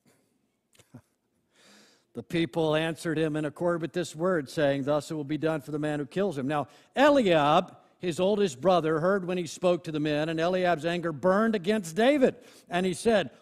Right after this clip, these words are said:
"Why have you come down? And with whom have you left those few sheep in the wilderness? I know your insolence and the wickedness of your heart, for you have come down in order to see the battle." But David said,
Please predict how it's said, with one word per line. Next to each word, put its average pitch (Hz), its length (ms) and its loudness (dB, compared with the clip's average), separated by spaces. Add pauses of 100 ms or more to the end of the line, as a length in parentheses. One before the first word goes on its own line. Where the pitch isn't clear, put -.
(160)
"Why 180 240 4
have 160 160 0
you 208 140 0
come 135 280 -6
down? 117 340 -6 (160)
And 160 160 -2
with 165 160 0
whom 190 200 0
have 180 120 0
you 214 120 0
left 208 240 2
those 160 220 -2
few 185 180 -6
sheep 160 320 -6
in 156 80 -2
the 156 80 -2
wilderness? 156 420 -4 (180)
I 277 220 4
know 254 160 6
your 180 220 0
insolence 190 540 -2
and 170 100 -4
the 156 60 -2
wickedness 165 440 -4
of 143 100 -10
your 165 140 -2
heart, 214 320 2 (180)
for 196 120 -2
you 269 200 2
have 240 120 2
come 208 200 -2
down 196 260 0
in 175 100 -4
order 190 220 -2
to 165 80 -6
see 185 240 -8
the 170 100 -6
battle." 131 360 0
But 147 160 -8
David 214 340 0
said, 170 340 -2